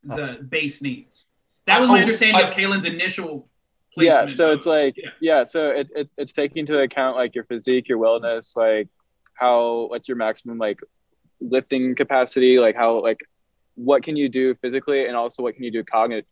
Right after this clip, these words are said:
Speaker 4: cognitively too. So,
Speaker 2: Hmm.
Speaker 4: like, we're taking that into account as well,
Speaker 2: Yeah.
Speaker 4: because, like, there's plenty of jobs that you could, like, do that, like, require, like, little to no, like, physical strength, but, like, you can do a lot of work and, like, you know, like, help, like, a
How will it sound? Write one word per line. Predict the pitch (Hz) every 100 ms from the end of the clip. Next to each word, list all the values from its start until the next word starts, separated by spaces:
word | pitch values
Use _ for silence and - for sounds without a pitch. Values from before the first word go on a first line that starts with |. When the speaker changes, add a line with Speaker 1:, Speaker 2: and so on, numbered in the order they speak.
| -
Speaker 4:
cognitively | 127 131 117 107 107 104
too. | - 127 110 - _ _ _ _
So, | 135 120 117
Speaker 2:
Hmm. |
Speaker 4:
like, | 110 107 120
we're | 113
taking | 120 117 113
that | 110
into | 110 107
account | 104 95 101 -
as | 101
well, | 107 101
Speaker 2:
Yeah. | 101
Speaker 4:
because, | 101 104 101
like, | 107 101 101 _ _ _ -
there's | 113 - _ -
plenty | 135 131
of | 117
jobs | 110 107 104 107
that | 107
you | 110
could, | 113
like, | 107 104 -
do | 107 107
that, | 104
like, | - 104 92 -
require, | 113 117 107 107
like, | 104 104 -
little | 117 113
to | -
no, | 107 107
like, | 104 101 - _ _
physical | - 120 113
strength, | 101 - 104 104
but, | 110 107
like, | 98
you | 110
can | 110 107 101
do | 113 107
a | 98 _ -
lot | 117 110 104
of | 98
work | 113 107 107
and, | 104
like, | 101 -
you | - 107
know, | 104
like, | 101
help, | - 101 90
like, | 95 87
a | 62